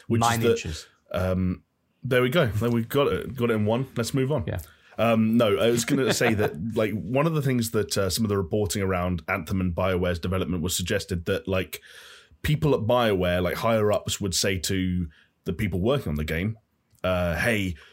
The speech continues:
Speaker 1: if stuff's broken after launch, we can fix it after launch." That's kind of the way these games work. Like, there
Speaker 2: Oh,
Speaker 1: was
Speaker 2: yeah,
Speaker 1: an
Speaker 2: yeah.
Speaker 1: element of fix it after it's out that was sort of, like, worked into and considered in the development cycle and the development process.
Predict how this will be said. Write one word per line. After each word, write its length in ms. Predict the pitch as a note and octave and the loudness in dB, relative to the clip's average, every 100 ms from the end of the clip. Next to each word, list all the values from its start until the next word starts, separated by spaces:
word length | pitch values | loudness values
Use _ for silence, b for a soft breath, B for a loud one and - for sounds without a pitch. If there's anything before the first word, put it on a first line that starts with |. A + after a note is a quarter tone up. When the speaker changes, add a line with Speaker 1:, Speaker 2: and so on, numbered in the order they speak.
| B B B _ _ | B B B _ _
Speaker 1:
if 120 | B2+ - | -2 0
stuff's 260 | D3 A#2+ | 0 -2
broken 380 | - B2 A2+ A2+ | 0 0 2 0
after 280 | G2+ - G#2+ | 0 -2 0
launch, 220 | G#2 E2+ | 0 0
we 100 | G2+ | -2
can 140 | G#2+ | -2
fix 300 | G2+ - - | -2 -4 -2
it 60 | - | -2
after 280 | G2 F2+ G#2 | -2 -2 -2
launch." 340 | G2 F2 - B - | -2 -2 -6 B -4
That's 180 | G#2+ - | -2 -2
kind 320 | - A#2+ G#2+ | -2 0 0
of 60 | G2+ | 0
the 60 | |
way 240 | F#2+ G2+ F#2+ | 0 0 0
these 280 | G2 F#2+ | 0 -2
games 280 | - F#2 F2 | -2 -2 -2
work. 460 | E2+ F2 D2+ - - B B | -2 -2 -4 -8 -16 B B
Like, 140 | G#2 A2 | 2 4
there 80 | A2+ | 4
Speaker 2:
Oh, 40 | |
Speaker 1:
was 100 | A#2 | 2
Speaker 2:
yeah, 60 | A2+ | 2
Speaker 1:
an 40 | |
Speaker 2:
yeah. 60 | A#2+ | 4
Speaker 1:
element 340 | B2+ A2 G#2+ | 4 2 0
of 220 | G2 G2 | 0 -2
fix 380 | - - - - | -2 -2 -2 -2
it 100 | G#2+ | -2
after 320 | G2+ F#2+ - F2+ | 0 -2 -2 -4
it's 140 | - | -4
out 280 | G#2 F2+ D#2 | -4 -4 -4
that 80 | F#2 E2+ | -4 -2
was 260 | G2 - B B | -2 -4 B B
sort 200 | - G#2+ | -6 -4
of, 140 | G2 F#2 | -2 -2
like, 300 | F2+ D#2+ - b - | -4 -6 -12 b -4
worked 420 | G#2+ A2 G2 - | 0 0 -2 -4
into 680 | A#2+ A#2 A2 - F#2+ F#2 F2 | 0 2 2 0 0 0 -2
and 260 | F2 F2+ E2 | -2 -4 -4
considered 440 | G2+ - G#2+ F#2+ | -4 -2 0 -2
in 160 | - G2+ | -2 -2
the 60 | F#2+ | 0
development 460 | G2 G2+ F#2 F2+ | 0 -2 -2 -4
cycle 340 | - G2 F#2+ E2+ | -2 -2 -4 -4
and 80 | E2+ | -2
the 40 | |
development 400 | F2 G2 F2 D#2+ | -2 -2 -2 -2
process. 540 | G2+ G2 - - - | -2 -2 -4 -8 -10